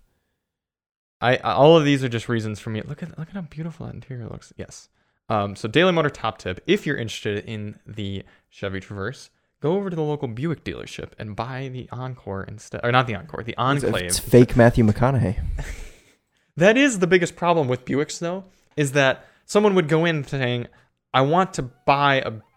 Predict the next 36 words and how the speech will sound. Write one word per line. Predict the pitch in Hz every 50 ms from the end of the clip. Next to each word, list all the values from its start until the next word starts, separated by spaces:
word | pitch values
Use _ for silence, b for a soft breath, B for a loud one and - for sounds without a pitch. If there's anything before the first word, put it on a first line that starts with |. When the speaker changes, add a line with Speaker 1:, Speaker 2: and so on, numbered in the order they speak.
| _ -
Speaker 1:
Buick." | 135 139 139 135 135 139 135 127 - - -
Which | 131 - -
one | - 127 _
is | _ _
it? | _ _ _
Which | _ - -
one | _ _ _ _
is | _
it? | _ _ _ _ _ _ _ - - _ _ _ - 127 _ _ _ _ _ _ _ _ _ _ _ _ _ _ _ _ _ _ _ _ _ -
Speaker 2:
So | 113
there's | 110 113 107 110
only, | 120 120 113
like, | 107 135
Speaker 1:
The | 139 139 143
Speaker 2:
three | - - 120 117 110 104
Buicks. | 95 101 156 156
Speaker 1:
Envision. | 147 147 131 127 123 127 151 175 175 160 135 135 104 87 90 92 - _ _ _ _ _ _ _ _ _ _
And | - 135 139 135
then | 135 135 135
they | 135 143 160 160 156
leave | 156 160 180 202 226 202 208
with | 190 -
the | 175 151
wrong | 165 175 180 170 151
car | - - 208 151
because | 120 123 - 139 123
they | 123 135 127
meant | 127 127 131 147 160 165 151 -
to | -
get | 127 123 - -
the | 113 117
Enclave. | 123 127 117 - - 123
Speaker 2:
That's | 123 -
the | - 104
Chinese | - - 104 98 98 101 98 87
one. | - 98 104 104 104